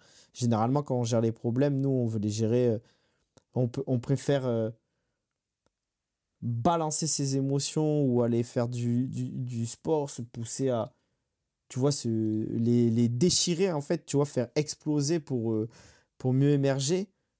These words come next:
plutôt que de, plutôt que de les laisser sortir, tu vois, petit à petit, de laisser l'émotion nous traverser, d'être triste, de pleurer parfois,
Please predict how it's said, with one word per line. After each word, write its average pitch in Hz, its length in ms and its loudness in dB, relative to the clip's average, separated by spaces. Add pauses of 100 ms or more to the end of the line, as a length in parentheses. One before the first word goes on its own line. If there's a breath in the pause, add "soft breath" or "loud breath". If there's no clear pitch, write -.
(1500)
plutôt 135 280 0
que 151 160 -2
de, 123 400 2
plutôt - 260 -4
que 139 40 -6
de 131 100 2
les 117 160 2
laisser 127 280 2
sortir, 160 600 -4
tu - 120 -6
vois, 127 200 -2 (180)
petit - 280 -4
à 127 80 4
petit, 151 480 -4 (580)
de 113 140 0
laisser 120 280 2
l'émotion 135 400 2
nous 131 100 2
traverser, 143 720 -2 (440)
d'être 117 240 2
triste, 196 560 0 (260)
de 117 140 -4
pleurer 151 500 2
parfois, 165 580 -2